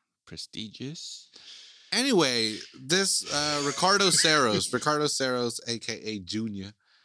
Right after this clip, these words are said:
Speaker 1: Hmm.
Speaker 2: told me about the Ranger and what they did in seventh grade 'cause he said he was gonna be one. And he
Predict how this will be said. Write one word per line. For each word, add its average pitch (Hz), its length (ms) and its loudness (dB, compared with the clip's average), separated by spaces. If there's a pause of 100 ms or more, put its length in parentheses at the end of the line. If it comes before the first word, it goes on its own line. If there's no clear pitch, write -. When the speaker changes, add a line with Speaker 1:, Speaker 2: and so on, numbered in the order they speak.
(160)
Speaker 1:
Hmm. 90 260 -6
Speaker 2:
told 139 240 -4
me 131 100 2
about 123 420 -4 (520)
the 110 240 -2
Ranger 110 540 -4 (680)
and 110 360 -4
what 107 160 -4
they 107 160 -4
did 101 420 -2
in 104 220 -4
seventh 101 400 -4
grade 101 260 -2
'cause 98 160 -6
he 107 120 -2
said 101 200 -4
he 101 120 -6
was 95 120 -6
gonna 95 160 -6
be 98 240 -6
one. 95 360 -8 (720)
And 95 480 0
he 101 420 -4